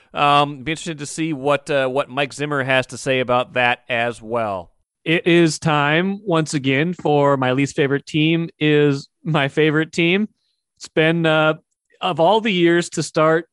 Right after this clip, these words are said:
this podcast and this particular podcast segment,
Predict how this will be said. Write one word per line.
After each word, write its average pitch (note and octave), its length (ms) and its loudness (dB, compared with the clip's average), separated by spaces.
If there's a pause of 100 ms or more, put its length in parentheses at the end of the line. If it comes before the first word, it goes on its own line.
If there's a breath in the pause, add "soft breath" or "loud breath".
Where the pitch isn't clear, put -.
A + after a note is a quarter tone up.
this D#3 280 -2
podcast D3 800 0
and C3+ 120 -2
this C#3 100 -4
particular C#3 560 -2
podcast C3+ 760 -2
segment, C3 640 -4